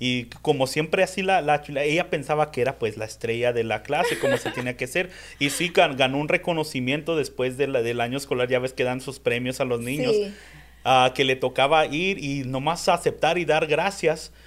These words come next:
Speaker 1: y nada que nunca estuvo enfrente de alguien para hablar, para dar ese discurso, así, un, o sea, eh, tenía que ser como uno, tenía di-, o diez, once años, niña chiquita, me acuerdo, y al recibirlo, siempre que se le miraba una sonrisa,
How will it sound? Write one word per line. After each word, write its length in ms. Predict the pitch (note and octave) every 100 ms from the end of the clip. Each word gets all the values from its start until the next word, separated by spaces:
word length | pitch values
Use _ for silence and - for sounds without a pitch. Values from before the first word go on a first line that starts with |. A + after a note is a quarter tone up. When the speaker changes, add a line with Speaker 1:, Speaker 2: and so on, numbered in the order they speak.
| - - -
Speaker 1:
y 180 | D3+ C#3+
nada 520 | C#3 C3 D3+ F#3 G3
que 160 | F3 C#3
nunca 340 | D3 E3+ -
estuvo 480 | F#3+ - - G3+ E3+
enfrente 520 | D3 - D3 D#3+ F3
de 100 | D#3+
alguien 240 | D#3+ E3 E3
para 240 | C#3 B2
hablar, 480 | A#2 A2+ B2 E3+ E3
para 140 | C3 A#2+
dar 180 | C3+
ese 280 | D3+ - D#3+
discurso, 560 | C#3+ A#2+ - D#3+ E3 C3+
así, 240 | B2+ D#3+
un, 140 | E3+ E3
o 20 |
sea, 240 | E3+ D3+ - -
eh, 200 | - D#3
tenía 220 | D3+ C#3+ -
que 100 | F3
ser 80 |
como 160 | E3+ F3
uno, 140 | F3+ F3+ - - -
tenía 360 | - C3 D3+ D#3
di-, 180 | B2+ B2+ -
o 100 | B2
diez, 340 | B2+ D3 D3
once 240 | C#3 C3 C#3+
años, 220 | C#3+ C3
niña 240 | F3 A#3+
chiquita, 480 | A#3 F#3+ F#3+ F#3 A#2 - - -
me 80 |
acuerdo, 460 | A#2+ - E3+ C#3+ A#2+ - - - -
y 200 | C#3+ C#3
al 140 | C3+
recibirlo, 600 | C3+ C3 C3+ C3 F3+ G#3
siempre 320 | G3 F#3 F3+ E3
que 100 | F#3+
se 100 | D3
le 60 | C3
miraba 200 | D3 F3+
una 100 | F#3
sonrisa, 440 | E3+ D#3+ F#3